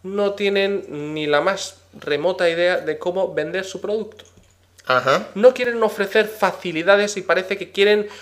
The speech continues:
Speaker 1: obstaculizar. Y creen que hace-, a-, a-, hacer una venta de Steam,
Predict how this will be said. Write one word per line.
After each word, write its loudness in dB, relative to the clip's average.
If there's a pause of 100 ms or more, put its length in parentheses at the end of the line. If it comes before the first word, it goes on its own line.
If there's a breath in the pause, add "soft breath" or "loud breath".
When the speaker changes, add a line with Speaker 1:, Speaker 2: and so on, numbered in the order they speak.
(100)
Speaker 1:
obstaculizar. 0 (340 soft breath)
Y -2
creen 2
que 2
hace-, 6
a-, 6
a-, 0
hacer -2
una 6
venta 2
de 4
Steam, -4